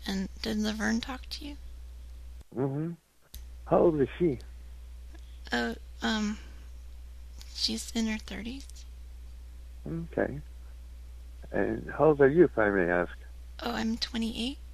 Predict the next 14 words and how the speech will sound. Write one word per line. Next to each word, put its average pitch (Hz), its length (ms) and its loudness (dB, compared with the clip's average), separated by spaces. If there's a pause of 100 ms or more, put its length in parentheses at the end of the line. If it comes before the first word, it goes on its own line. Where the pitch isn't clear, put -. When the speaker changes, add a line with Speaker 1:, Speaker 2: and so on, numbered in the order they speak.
(840)
Speaker 2:
Okay. 151 540 -2 (1040)
Mm-hmm. 120 300 -10 (960)
Speaker 1:
Is 233 220 -4
she 233 80 0
gonna 220 240 0
peg 220 320 -2
you? 277 280 -4 (2250)
Speaker 2:
Um, 101 540 2 (240)
she, 156 300 -2
I 123 60 4
couldn't 180 320 2
really 175 200 8
understand 143 580 2
her. - 360 -6